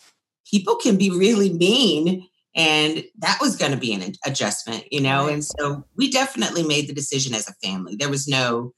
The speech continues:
Speaker 1: we didn't go into this lightly. We, we talked about the pros, the cons, we made a list, and we decided that at the end of the day, one, representation matters. I am the single Black council person on a ten-member council. If you include the mayor, that's eleven.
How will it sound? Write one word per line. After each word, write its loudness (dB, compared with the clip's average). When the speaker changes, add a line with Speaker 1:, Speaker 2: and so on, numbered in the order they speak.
Speaker 1:
we 4
didn't 4
go 4
into 2
this -2
lightly. 0
We, -2
we -6
talked -2
about -2
the -20
pros, -2
the -14
cons, -2
we -10
made -2
a -4
list, -2
and -2
we 2
decided -2
that -2
at -4
the -6
end -6
of -8
the -12
day, 0
one, -2
representation -2
matters. -2
I 2
am -2
the 2
single -2
Black 2
council 0
person -6
on 2
a 0
ten-member 4
council. 0
If -2
you 0
include 0
the 2
mayor, 4
that's -4
eleven. 0